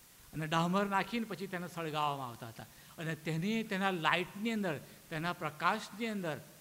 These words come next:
આ નીરો બાદશાહ અને તેના લોકો એ ઉજાણી કરતા હતા. ત્યાર પછી ખ્રિસ્તી લોકોને એ રથની પાછળ બાંધી દેવામાં આવતા. અને આ રથને તેઓ સ્ટ્રીટની અંદર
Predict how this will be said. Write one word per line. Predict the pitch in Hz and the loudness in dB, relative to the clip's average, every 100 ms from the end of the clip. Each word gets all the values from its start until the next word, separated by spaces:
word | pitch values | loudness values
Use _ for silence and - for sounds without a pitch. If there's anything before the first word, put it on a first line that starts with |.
| - | -10
આ | 139 147 | -2 0
નીરો | 151 156 160 | 0 -2 0
બાદશાહ | 147 147 - 165 180 190 - - | -2 -2 -2 0 0 -2 -12 -10
અને | 151 151 | -6 -4
તેના | 151 147 | -2 -2
લોકો | 135 147 175 190 143 - - - | 0 0 0 -2 -2 -4 -12 -6
એ | 135 139 123 - - 135 | -2 0 -2 -8 -10 -8
ઉજાણી | 131 135 127 120 120 - - - | -4 -2 -2 -2 -4 -8 -18 -14
કરતા | - 123 104 123 113 110 - - - - | -8 -8 -6 -6 -6 -8 -14 -20 -20 -14
હતા. | 117 - - - - - - - - - - - - - - - - | -12 -12 -14 -16 -20 -20 -20 -20 -20 -20 -20 -20 -20 -20 -20 -20 -4
ત્યાર | 202 285 | -2 0
પછી | 262 233 240 254 - - | 0 0 -2 -6 -12 -4
ખ્રિસ્તી | 190 226 - 254 247 | 0 0 0 -2 2
લોકોને | 220 220 254 208 233 - - | 2 4 2 4 0 -4 -10
એ | - 190 | -2 4
રથની | 185 220 214 240 254 | 6 6 4 2 6
પાછળ | 196 190 196 214 - - | 6 6 2 0 -2 -4
બાંધી | 151 160 170 | 4 4 6
દેવામાં | 190 190 170 156 | 4 8 6 6
આવતા. | 139 127 - - - - - - - - - - - | 0 -6 -12 -14 -20 -20 -20 -20 -20 -20 -20 -20 -10
અને | 160 165 | -4 0
આ | 165 170 | 2 2
રથને | 170 190 226 | 0 -2 -4
તેઓ | 220 190 185 | -4 -2 -4
સ્ટ્રીટની | - - 220 220 226 226 | -6 -6 -4 -4 -4 -2
અંદર | 196 180 151 | -2 -2 -4